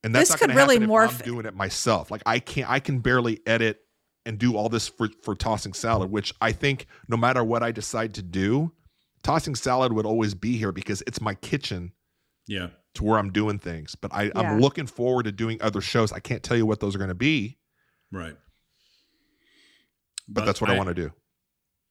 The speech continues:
Speaker 3: Okay, so that, that's the big question. We, Denise and I both have a big question, and that is, have you spoken to Chelsea?
Speaker 1: Uh, Chelsea and I have not spoken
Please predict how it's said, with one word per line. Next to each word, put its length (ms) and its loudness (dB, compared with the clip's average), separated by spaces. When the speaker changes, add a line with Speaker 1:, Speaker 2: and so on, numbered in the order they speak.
Speaker 3:
Okay, 280 -4
so 240 -8
that, 280 -4
that's 320 -10
the 100 -8
big 220 -6
question. 580 -8
We, 180 -8
Denise 380 -6
and 80 -4
I 120 -2
both 260 -6
have 140 -6
a 60 -8
big 200 -8
question, 540 -10
and 160 -12
that 160 -6
is, 320 -10
have 160 -8
you 80 -6
spoken 380 -8
to 100 -6
Chelsea? 540 -10
Speaker 1:
Uh, 440 4
Chelsea 520 -2
and 120 -2
I 380 2
have 300 -4
not 400 2
spoken 600 0